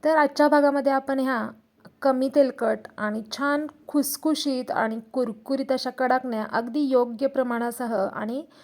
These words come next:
खास टिप्ससह कशा बनवायच्या ते बघणार आहोत. तर पाहू शकता अगदी छान खुसखुशीत झालेल्या आहेत आणि म्हणजे जास्त तेलकटसुद्धा होत नाहीत.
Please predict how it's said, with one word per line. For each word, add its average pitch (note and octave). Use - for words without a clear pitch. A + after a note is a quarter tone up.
खास C4+
टिप्ससह D4
कशा C4
बनवायच्या A3
ते A3+
बघणार F#3+
आहोत. F3+
तर -
पाहू G#3+
शकता B3
अगदी G3+
छान B3
खुसखुशीत A#3+
झालेल्या A3
आहेत A3
आणि A3+
म्हणजे A#3
जास्त C4
तेलकटसुद्धा B3+
होत A3
नाहीत. G#3+